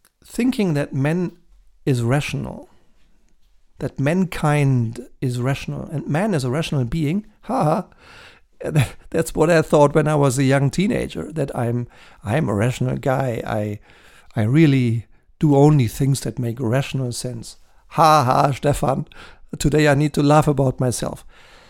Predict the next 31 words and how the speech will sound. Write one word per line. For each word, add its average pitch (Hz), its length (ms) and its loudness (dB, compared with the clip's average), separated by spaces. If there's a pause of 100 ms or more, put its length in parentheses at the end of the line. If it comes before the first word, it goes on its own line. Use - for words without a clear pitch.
(340)
I'm 226 240 4
human, 202 640 4
I'm 220 200 6
emotional, 175 800 4
all 233 200 6
of 123 140 -2
us. - 260 -12
We 156 160 0
are 147 160 0
first 233 440 -2
and 123 160 -4
foremost 185 640 -4 (140)
emotional 131 760 -2 (340)
beings. - 440 -6 (840)
And 147 140 6
that's 208 180 2
something, 196 760 0
awareness 190 600 6
of 139 180 0
this - 160 -6
topic - 460 -8 (480)
and 147 380 2 (140)
respect - 1000 -4 (500)
and 147 440 0 (160)
care 175 420 2
for 143 220 -2
this 139 280 -6
fact, - 560 -8
I - 60 -2
think, 170 240 0
is 165 240 0